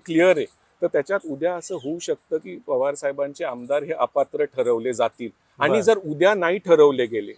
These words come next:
Speaker 1: सगळेच पात्र जर उद्या पण ठरले शिवसेनेसारखं, तर मग राज्यसभेच्या
Speaker 2: ते
Speaker 1: वोटिंगच्या
Speaker 2: तर
Speaker 1: वेळेस
Speaker 2: दोन्ही,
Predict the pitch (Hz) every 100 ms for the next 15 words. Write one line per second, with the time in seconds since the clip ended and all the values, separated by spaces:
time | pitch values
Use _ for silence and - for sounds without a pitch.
0 | - 147 143 185 196 170 147 175 175 170
1 | 170 143 147 170 190 180 156 135 131 117
2 | 143 127 147 143 139 131 113 117 - _
3 | _ 196 208 196 180 180 220 220 202 226
4 | 220 220 220 247 226 247 220 208 208 202